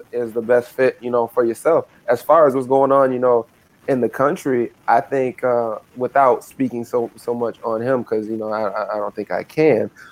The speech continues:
but, uh, you know, if, if a young African American, uh, you know, student athlete, you know, decides that they want to go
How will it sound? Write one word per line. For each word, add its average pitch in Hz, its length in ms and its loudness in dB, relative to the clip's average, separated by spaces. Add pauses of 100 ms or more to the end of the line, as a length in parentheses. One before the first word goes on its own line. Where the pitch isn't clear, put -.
(180)
but, 110 420 2 (100)
uh, 98 300 -4
you 117 120 -6
know, 117 140 0
if, 117 340 2 (120)
if 113 180 -2
a 113 80 -2
young 131 320 2
African 127 520 0
American, 117 680 0 (100)
uh, 110 440 -6
you 110 100 -14
know, 110 140 -8
student 117 340 -6
athlete, 117 560 0 (760)
you 110 80 -2
know, 110 460 4
decides 120 520 4
that 117 120 2
they 117 140 4
want 117 340 2
to 117 100 -4
go 117 480 4